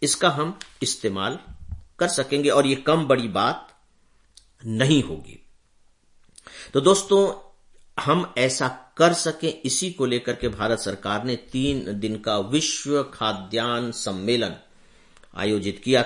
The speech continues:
था और जिसमें काफी अ, एमओयू, अ, मेंबर-, मेमो-, uh, Memorandum of Understanding sign हुए हैं और उम्मीद है कि बहुत जल्दी इस क्षेत्र में नए उद्योगों की शुरुआत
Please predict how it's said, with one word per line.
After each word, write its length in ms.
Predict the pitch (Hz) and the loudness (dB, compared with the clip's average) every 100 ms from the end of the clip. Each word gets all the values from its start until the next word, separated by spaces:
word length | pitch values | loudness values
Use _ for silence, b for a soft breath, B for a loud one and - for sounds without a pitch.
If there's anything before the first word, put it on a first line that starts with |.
| 127 | 2
था 140 | 113 | 0
और 320 | - 113 98 | 2 0 0
जिसमें 400 | 98 127 131 127 | -2 -2 -2 -2
काफी 520 | 135 143 151 123 - - B B B | 4 4 4 0 -2 -14 B B B
अ, 220 | 113 107 110 | 0 0 2
एमओयू, 400 | 117 123 127 95 | 2 2 0 -2
अ, 200 | 107 104 | -2 0
मेंबर-, 380 | 110 113 113 | 0 0 0
मेमो-, 360 | 92 107 104 85 | 0 -2 -2 -4
uh, 120 | 95 | -4
Memorandum 640 | 98 107 107 107 110 110 101 | -4 -2 -2 -2 -2 -4 -6
of 140 | 104 | -6
Understanding 580 | 98 98 - 127 131 131 | -4 -4 -2 -2 -2 -2
sign 320 | 107 120 123 | -2 -2 -2
हुए 180 | 127 127 | -2 -4
हैं 320 | 131 190 - B B B - | -4 -8 -12 B B B -8
और 540 | 101 95 98 92 - 123 | -6 -2 -2 -4 -6 -2
उम्मीद 380 | 135 156 175 | 2 4 2
है 140 | 131 131 | 0 -2
कि 140 | 131 | -2
बहुत 320 | 104 107 110 | -4 -4 -4
जल्दी 400 | 104 127 127 131 | -4 -2 -2 -2
इस 240 | 139 110 - | -4 -4 -8
क्षेत्र 460 | 107 110 101 101 | -6 -6 -8 -6
में 400 | 107 107 98 - | -4 -4 -4 -6
नए 260 | 101 117 127 | -4 0 0
उद्योगों 580 | 101 107 90 107 104 107 | 0 -6 -4 -2 -2 -4
की 140 | - | -8
शुरुआत 640 | 92 95 87 85 87 - | -8 -6 -4 -4 -6 -10